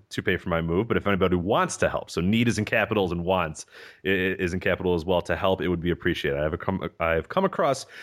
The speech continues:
numerous financial burdens unexpectedly, and all were completely out of my control. So those who are tearing me down, please take your negative,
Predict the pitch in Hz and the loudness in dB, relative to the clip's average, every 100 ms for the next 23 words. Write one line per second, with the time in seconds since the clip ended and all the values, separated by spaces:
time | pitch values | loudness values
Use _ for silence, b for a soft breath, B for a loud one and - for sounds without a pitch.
0 | B - 160 240 226 208 - 160 143 - | B -2 0 2 0 0 0 2 2 2
1 | 101 104 101 95 90 95 - 85 82 87 | 0 2 0 0 2 0 0 -2 0 0
2 | 87 87 - 78 78 90 90 85 80 - | 2 4 2 0 2 2 2 -2 -6 -8
3 | 98 98 98 - 82 80 78 - 78 190 | -4 0 2 2 2 2 0 -2 -4 0
4 | 175 165 B B - 156 135 127 - 143 | 2 0 B B -2 2 2 0 0 0
5 | 113 - 110 98 92 127 131 123 113 95 | 0 2 2 4 4 2 2 0 -2 -2
6 | 104 87 95 90 82 82 | -2 -2 0 0 0 -4